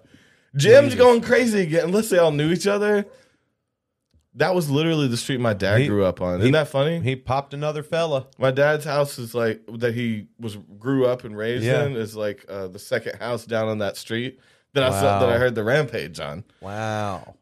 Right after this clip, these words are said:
Speaker 1: <coughs> It was a lot worse then. <laughs>
Speaker 2: Jesus.
Speaker 1: But it's very funny that I'm right here a street over his son.
Speaker 2: Yeah.
Speaker 1: Doing a lot better, too. Because of him. He's a
Speaker 2: Mm.
Speaker 1: great guy.
Speaker 2: Yeah. Your dad's awesome.
Speaker 1: <laughs> I've
Speaker 2: Your dad's a
Speaker 1: worked
Speaker 2: great
Speaker 1: there
Speaker 2: dad.
Speaker 1: forever.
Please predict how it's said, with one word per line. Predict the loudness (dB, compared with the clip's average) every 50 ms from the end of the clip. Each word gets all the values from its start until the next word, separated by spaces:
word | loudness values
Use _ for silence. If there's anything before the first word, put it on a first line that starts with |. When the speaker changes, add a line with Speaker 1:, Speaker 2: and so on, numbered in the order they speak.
| _ _ -2
Speaker 1:
<coughs> | -2 0 0 2 0 0 0 0
It | 2 4 6 6
was | 6 6
a | 6
lot | 6 6 6 6 6 8
worse | 8 8 6 4 0
then. | 2 2 2 2 2 -2 -6 -8 -8 -10 -8 -8
<laughs> | -8 -8 -8 -6
Speaker 2:
Jesus. | -4 -2 -2 0 0 0 -2 -4 -6 -10 -14 -18 -20 -20 -20 -20 _ _ _ _ _ _ -2
Speaker 1:
But | 0 2 2
it's | 2 0 -2
very | -2 -2 0 0
funny | 0 0 0 0 0 0
that | 2 2
I'm | 2 2 2 2
right | 2 0 0
here | 0 0 2
a | 0 0
street | -2 -2 -2 0 0 2 2
over | 2 2 2 0 0 -2 -2 -4 -6 -8 -12 _ _ _ _ _
his | -4 -2 -2
son. | 0 0 2 2 2 0 -2 -6 -10 -14 -16 _ _ _ _ _ -4
Speaker 2:
Yeah. | -2 -2 -2 -2 -6 -12 _ _ _ _ _ _ _
Speaker 1:
Doing | -2 0 2
a | 2
lot | 4 2 2 2
better, | 0 -2 -2 -2 -4 -10 -16 -20 _ _ _ _ _ _ _
too. | -10 -8 -8 -8 -10 -18 _ _ _ _ _ _ _ _ _ _ _ _ _ _ _ _ _ _ -2
Because | 0 2 2 2 2 2
of | -2 -4
him. | -6 -10 -14 -16 -18 _ _ _ _ -2
He's | 0 0 0 0
a |
Speaker 2:
Mm. | 0
Speaker 1:
great | -4 -4 -4 -6 -12
guy. | -14 -14 -10 -6
Speaker 2:
Yeah. | -4 -4 -4 -2 0
Your | 0 2 2 2
dad's | 2 2 0 0 0
awesome. | 0 0 -2 -2 -6 -16 -20 _ _
Speaker 1:
<laughs> | _ _ -4
I've | 0
Speaker 2:
Your | 2 4 2
dad's | 2 2 2
a | 0
Speaker 1:
worked | 0 2
Speaker 2:
great | 2 0
Speaker 1:
there | 0 0
Speaker 2:
dad. | -2
Speaker 1:
forever. | -4 -8